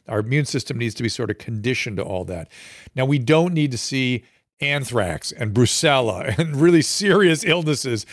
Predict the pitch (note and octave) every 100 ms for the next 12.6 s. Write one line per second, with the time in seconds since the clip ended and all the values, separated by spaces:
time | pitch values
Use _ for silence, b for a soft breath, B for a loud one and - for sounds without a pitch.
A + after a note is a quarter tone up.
0 | B B B2 A2+ E3 D#3 C#3+ D3 C3 -
1 | D#3+ C#3+ B2+ C#3+ A#2+ A#2 A#2+ A2+ G#2+ G2+
2 | - B B - A#2 D#3+ C#3 B2+ E3+ E3+
3 | B2+ G#2+ A#2 A#2 C#3 B2+ B2+ A2+ B B
4 | B - D#3 D3+ D3 C#3 C3 A#2 G#2 F2
5 | C#3 C#3 F#2 G#2+ A#2 A2+ B2 C3+ B2+ B2+
6 | D3 C#3+ F#2 F2 G#2 B2+ A#2+ D3 E3 C#3+
7 | C#3+ C3+ B2+ A#2 A2+ B2 C#3 C3 B2+ C3+
8 | A#2+ C3 C3+ C3+ B2 A#2 G#2+ F3 C3+ -
9 | B B B B - B2 B2+ C3 F3 F#3
10 | C3+ A#2+ A#2+ A#2 A#2 A#2 A#2 - G#2+ -
11 | C3+ C3 B2 C3 A#2 A#2 A2 G2 A#2 D3
12 | G3+ C#3 A#2 - B2+